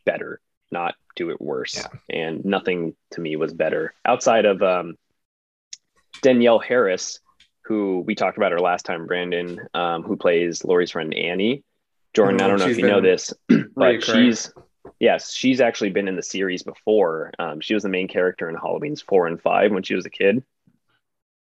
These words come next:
Speaker 2: Oh, okay.
Speaker 1: Yeah, she played, um,
Speaker 2: It's pretty cool.
Speaker 1: I believe is Laurie Strode's daughter. Yeah, I wanna say daughter. <clears throat> Um,
Speaker 2: Huh.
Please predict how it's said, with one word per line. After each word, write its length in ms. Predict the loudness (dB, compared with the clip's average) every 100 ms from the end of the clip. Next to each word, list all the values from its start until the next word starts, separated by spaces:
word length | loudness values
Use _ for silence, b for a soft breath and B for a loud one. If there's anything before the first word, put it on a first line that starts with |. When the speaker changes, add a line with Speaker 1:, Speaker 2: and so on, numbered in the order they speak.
| _ _ _ _ _ _
Speaker 2:
Oh, 920 | -8 -6 -6 -6 -4 -2 0 0 0 -2
okay. 220 | -2 -2
Speaker 1:
Yeah, 180 | -2 -6 -12
she 160 | -4 -2
played, 440 | 4 6 8 8
um, 460 | 4 2 -2 -6 -10 -14
Speaker 2:
It's 100 | _
pretty 180 | -2 0
cool. 280 | -2 -4 -10 _ _
Speaker 1:
I 80 | 2
believe 240 | 6 6
is 120 | 4
Laurie 300 | 4 4 4
Strode's 500 | 2 2 2 2 -4 _ _ _
daughter. 720 | -2 2 2 0 -4 -6 -12 -16 _ _ _ _ _ _ -14
Yeah, 120 | -6
I 40 |
wanna 120 | -4 -4
say 140 | -4
daughter. 420 | -4 -4 -6 -10 _ _
<clears throat> 120 | -10 -10 _
Um, 420 | -6 -4 -4 -8 -10
Speaker 2:
Huh. 160 | -8